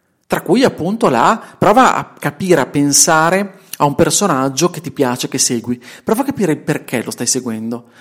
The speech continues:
perché in qualche modo ti trasmette, ti trasmette un qualcosa che a te è affine, che tu consideri coerente con il tuo essere, con il tuo credo. Ed è importante pensarlo.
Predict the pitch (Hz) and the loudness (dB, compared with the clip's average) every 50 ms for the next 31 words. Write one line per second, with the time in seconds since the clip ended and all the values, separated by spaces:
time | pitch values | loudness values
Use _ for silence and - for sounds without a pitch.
0 | - - _ - - 170 170 170 185 180 277 285 247 214 226 269 - - 247 254 | -20 -12 _ -6 -4 -2 -2 -2 -2 0 0 0 0 0 0 -2 -6 -4 -2 -2
1 | 240 214 165 120 - - - - 123 - - - - - - - - - - - | -2 -2 -2 -6 -6 -8 -10 -10 -10 -10 -12 -18 -20 -20 -20 -20 -16 -14 -6 -2
2 | 170 160 151 165 175 190 185 233 226 202 175 143 - 151 156 151 156 147 139 - | 0 0 0 0 0 0 0 -2 0 2 0 0 0 -2 0 2 2 0 0 -2
3 | - - - _ _ _ _ _ _ _ _ _ _ - - - 180 185 185 185 | -8 -16 -20 _ _ _ _ _ _ _ _ _ _ -12 -2 0 2 2 2 2
4 | - 196 214 240 233 - - - 185 139 117 113 120 117 - - _ _ _ _ | 2 2 2 2 0 -2 -4 -4 -2 -2 -2 -2 -4 -6 -8 -12 _ _ _ _
5 | _ _ _ _ _ _ _ _ _ _ _ _ _ - - - - 170 214 - | _ _ _ _ _ _ _ _ _ _ _ _ _ -14 -10 -10 -6 -4 -4 0
6 | - 208 190 175 - - 185 190 185 202 202 214 220 226 226 226 - - - - | 0 2 2 4 4 4 2 4 4 4 4 4 4 2 0 -4 -10 -12 0 4
7 | 170 165 185 196 180 147 120 117 123 123 - 123 127 127 - - _ _ _ _ | 4 6 6 4 2 2 0 -2 -2 -4 -4 -4 -4 -4 -8 -16 _ _ _ _
8 | _ _ _ _ _ _ _ _ _ _ _ _ _ _ _ _ _ _ _ _ | _ _ _ _ _ _ _ _ _ _ _ _ _ _ _ _ _ _ _ _
9 | _ - - 175 160 170 175 156 165 165 135 135 151 156 143 127 - - - 123 | _ 0 2 4 4 4 2 -2 -2 -2 0 2 2 2 2 0 0 -2 -2 -2
10 | 123 - - 135 143 139 135 143 139 135 - 135 117 110 110 104 110 113 - - | -2 -2 -2 -2 -2 -2 -2 -2 -4 -2 -2 -4 -4 -2 -2 -4 -4 -6 -8 -12
11 | _ _ _ _ _ _ _ _ _ _ _ _ _ _ _ _ _ _ _ _ | _ _ _ _ _ _ _ _ _ _ _ _ _ _ _ _ _ _ _ _
12 | - - 156 165 226 226 226 156 170 - - 180 131 113 113 113 - 123 117 - | -10 -4 2 2 2 4 4 0 0 0 0 0 0 0 -2 -4 -6 -8 -6 -6
13 | 117 113 113 - - 95 87 90 - 80 71 - 123 _ _ | -4 0 0 0 0 -2 -6 -8 -8 -8 -10 -10 -12 _ _